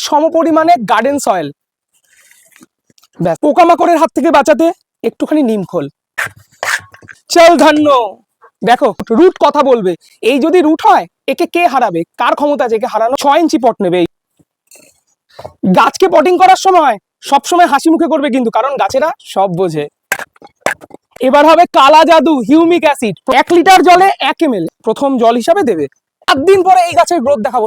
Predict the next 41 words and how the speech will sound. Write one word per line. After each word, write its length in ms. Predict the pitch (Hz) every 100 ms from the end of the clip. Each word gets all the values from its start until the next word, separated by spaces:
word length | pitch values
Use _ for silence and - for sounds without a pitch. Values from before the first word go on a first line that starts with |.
| -
সাত 120 | 247 208
দিন 100 | 262 214
পরে। 120 | 202
আর 60 | 208
সাত 100 | 208 190
দিন 100 | 277
পর 80 | 311 -
কি 80 | 277 -
খাবার 200 | 339 359 403
দেবো, 160 | 392 214 _ _ -
যাতে 140 | 220 285
তোমাদের 260 | 269 277 320 311
গাছ 120 | - 226
এত 80 | 320 226
বড় 120 | 226 311
হতে 140 | 370 440
পারে? 140 | 440 240 175
দশ 100 | 247 -
ছাব্বিশ 240 | 269 220 -
ছাব্বিশ 260 | 262 240 330
সুফলা, 340 | 254 202 196 151 _ _ _ -
ঠিক 120 | 370 -
সাত 140 | 269 -
থেকে 140 | 269 277
আট 60 | 240 226
দানা 160 | 294 330
টবের 200 | 240 254
চারিদিকে 300 | 247 220 254 -
ছড়িয়ে 200 | 214 233
দিয়ে 100 | 330 -
জল 140 | 214 208
দিয়ে 120 | 202 180
দেবে। 140 | 156 - _ _
গাছে 340 | 170 185 - 339
রাখতে 200 | 285 - 339
হবে 120 | 311 330
এখন 140 | 359 269 262
জল 160 | 262 269
টান। 160 | 240 180 175 196
মাটিটা 280 | 202 285 294
দেখো, 200 | 294